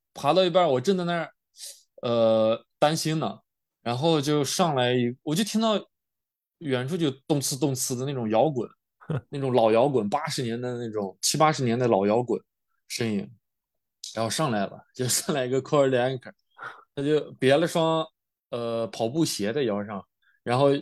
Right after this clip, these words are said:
Speaker 1: 右腰，我记得特别清楚，右腰别了一个小音响，
Speaker 2: 哼。
Speaker 1: 左腰绑了一个那个鞋，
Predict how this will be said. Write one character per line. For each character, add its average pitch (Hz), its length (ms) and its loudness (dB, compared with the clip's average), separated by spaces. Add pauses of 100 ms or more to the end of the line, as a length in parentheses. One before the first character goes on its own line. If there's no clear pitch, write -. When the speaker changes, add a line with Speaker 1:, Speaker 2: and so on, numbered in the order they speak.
Speaker 1:
右 175 240 4
腰， 139 160 6
我 127 120 -2
记 - 160 0
得 202 60 0
特 226 80 0
别 160 80 4
清 117 200 -6
楚， 104 200 -8 (400)
右 180 160 6
腰 170 200 8
别 131 220 2
了 143 100 2
一 143 80 0
个 135 120 2
小 107 200 -2
音 123 180 -4
响， 107 180 -10 (260)
Speaker 2:
哼。 110 180 -6
Speaker 1:
左 117 180 2
腰 139 200 6
绑 113 260 2
了 120 60 2
一 131 120 2
个 113 480 0 (180)
那 120 160 -6
个 101 320 2 (280)
鞋， 101 320 2